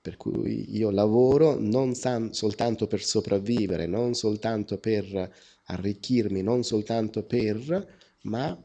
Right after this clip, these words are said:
lavoro con questa finalità ben precisa che è la costruzione, diciamo questo in termini, eh, neotestamentari, la costruzione del regno di Dio, che è un regno di giustizia e di pace,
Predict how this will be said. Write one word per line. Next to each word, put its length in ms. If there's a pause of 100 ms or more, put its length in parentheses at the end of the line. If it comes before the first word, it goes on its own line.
(120)
lavoro 600
con 220
questa 400
finalità 960
ben 240
precisa 680 (480)
che 140
è 20
la 140
costruzione, 960 (280)
diciamo 380
questo 260
in 80
termini, 400
eh, 840
neotestamentari, 1400 (160)
la 180
costruzione 640
del 140
regno 300
di 160
Dio, 340 (800)
che 140
è 20
un 80
regno 320
di 140
giustizia 840
e 140
di 120
pace, 520